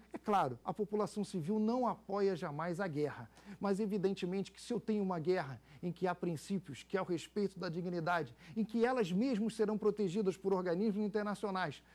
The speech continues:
ou até quando a própria tropa que invade respeita, não envenena, não destrói, não descumpre os, os cinco princípios do dica,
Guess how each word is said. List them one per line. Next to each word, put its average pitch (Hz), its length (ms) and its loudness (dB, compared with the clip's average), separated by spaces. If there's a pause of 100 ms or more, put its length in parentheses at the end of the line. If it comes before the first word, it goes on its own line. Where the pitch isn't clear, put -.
(120)
ou 220 140 4
até 220 220 2
quando 220 220 -2
a 208 60 0
própria 220 360 -2
tropa 220 440 0
que - 120 -4
invade 170 480 0
respeita, 175 680 0 (200)
não 220 240 4
envenena, 180 640 2 (120)
não 220 200 2
destrói, 175 640 0 (200)
não 220 380 0
descumpre 214 880 0 (180)
os, 202 260 -2 (120)
os 180 180 -4
cinco 220 460 -2 (180)
princípios 214 560 -2
do 202 140 0
dica, 175 500 0